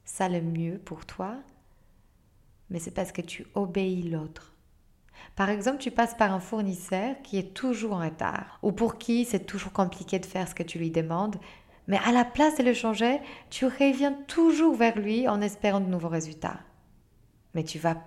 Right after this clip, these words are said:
pas le changer par peur de le décevoir ou de le vexer. Tu as la trouille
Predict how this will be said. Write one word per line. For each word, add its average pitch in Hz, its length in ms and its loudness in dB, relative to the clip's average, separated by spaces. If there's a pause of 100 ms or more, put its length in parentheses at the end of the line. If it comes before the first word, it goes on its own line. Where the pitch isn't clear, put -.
(160)
pas 233 240 4
le 220 120 0
changer 196 540 -4 (640)
par 196 220 -2 (160)
peur 202 420 0 (120)
de 165 80 -4
le 160 60 -8
décevoir - 720 -10 (320)
ou 156 60 -4
de 147 100 -4
le 147 100 -4
vexer. - 420 -8 (840)
Tu - 120 2
as 254 60 8
la 240 140 4
trouille 277 600 2